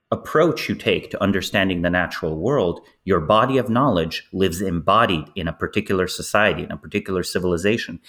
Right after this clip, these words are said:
If that civilization fails, the vast majority of what you have will be lost.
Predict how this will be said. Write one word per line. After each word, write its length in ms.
If 180
that 220
civilization 680
fails, 560
the 160
vast 460
majority 640
of 220
what 200
you 120
have 460
will 220
be 140
lost. 480